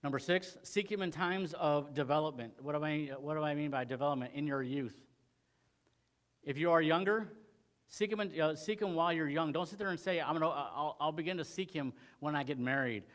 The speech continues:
or when I have kids, or when I do all this." Seek him while you're young. Second Chronicles chapter thirty-four, verse three says,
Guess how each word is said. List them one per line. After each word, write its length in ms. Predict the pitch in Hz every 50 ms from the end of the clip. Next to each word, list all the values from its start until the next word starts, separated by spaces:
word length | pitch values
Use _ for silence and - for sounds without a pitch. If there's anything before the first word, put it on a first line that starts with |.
| - -
or 140 | 135 135 135
when 160 | 135 135 135
I 100 | 127 123
have 160 | 131 127 113
kids, 480 | - - 147 151 139 123 113 101 98 - - - - -
or 160 | - 131 131 131
when 140 | 135 135
I 100 | 131 131
do 160 | 127 127 139 139
all 80 | 135
this." 160 | 135 123 - - - -
Seek 360 | - - - - 185 202 185
him 160 | - 214 202 175
while 200 | 156 151 151 151
you're 160 | 156 151 143
young. 340 | 143 160 170 143 113 98 - - _ _ _ _ _ _ _ _ _ _ _ _ _ _ _ _ _ _ _ _ _ _ _ _ _ _ _ _ _ _ _ _ _ _ _ _ _
Second 240 | - - 175 170 156
Chronicles 360 | - 170 170 165 151 156 -
chapter 220 | - 175 151 147
thirty-four, 460 | 139 175 165 156 143 - 170 175 175 165
verse 280 | 147 156 151 147 -
three 280 | - - 160 180 180 160
says, 340 | 160 - 156 143 139 123